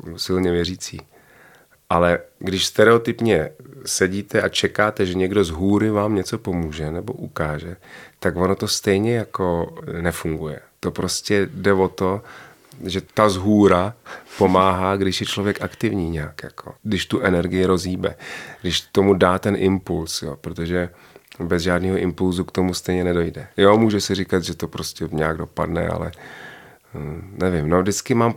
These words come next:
mně, mně se vždycky v životě vyplatilo, že když udělám všechno nejlíp tak, jak můžu, tak, eh, ten, eh, někdo nahoře se potom nějak zachová.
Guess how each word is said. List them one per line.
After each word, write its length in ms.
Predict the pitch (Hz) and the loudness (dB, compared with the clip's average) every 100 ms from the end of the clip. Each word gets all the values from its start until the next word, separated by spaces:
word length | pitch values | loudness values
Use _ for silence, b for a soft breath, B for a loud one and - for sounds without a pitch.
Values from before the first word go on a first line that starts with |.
| - | -4
mně, 260 | 101 104 107 | 0 4 6
mně 160 | 117 | 6
se 140 | 127 143 | 6 4
vždycky 320 | 131 - - | 2 2 -2
v 40 | |
životě 360 | 101 110 113 104 | 2 4 4 4
vyplatilo, 640 | 92 - 104 - 98 95 | 0 2 0 2 2 2
že 260 | 92 92 90 B B _ | 2 2 0 B B _
když 220 | 92 - | -2 -2
udělám 460 | 120 127 127 113 | 2 6 6 6
všechno 380 | 95 - 107 113 | 2 -4 0 2
nejlíp 360 | 104 95 104 113 | 6 6 4 2
tak, 220 | 107 101 | 0 0
jak 160 | 107 - | -4 0
můžu, 580 | 90 87 78 80 92 - B B B B | 2 2 0 -4 -4 -8 B B B B
tak, 320 | - 95 - | 0 0 2
eh, 440 | 95 92 87 87 85 b b b b _ _ | 4 6 6 2 -4 b b b b _ _
ten, 300 | - 95 92 - - - | -2 2 2 -2 -8 -6
eh, 400 | 98 87 85 80 | -2 0 0 0
někdo 360 | 85 85 95 | 0 2 4
nahoře 680 | 95 82 80 82 82 85 87 - B B - | 4 4 2 0 0 -2 -2 -8 B B -10
se 140 | - | -8
potom 320 | 87 85 92 | -6 -4 0
nějak 260 | 90 82 82 | 2 2 2
zachová. 640 | 82 71 92 85 76 78 | -2 -2 0 0 -2 -4